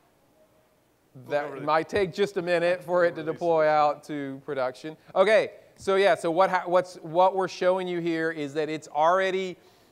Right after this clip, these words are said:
Speaker 2: um, deployed, it's already run all our tests, and it just finished deploying to production. So now, if we go back to the logs viewer, we should see,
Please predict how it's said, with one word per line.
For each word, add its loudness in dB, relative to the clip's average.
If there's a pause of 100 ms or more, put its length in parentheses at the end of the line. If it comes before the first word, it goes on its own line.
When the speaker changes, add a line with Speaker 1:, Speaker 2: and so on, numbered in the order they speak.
(160)
Speaker 2:
um, 0
deployed, 0 (140)
it's -4
already 2
run 0
all 4
our 2
tests, 0
and -6
it -6
just -2
finished -8
deploying -6
to -16
production. -4 (540)
So -4
now, 4
if -10
we -4
go 2
back 4
to -4
the -2
logs 4
viewer, -6 (680)
we -4
should 2
see, -6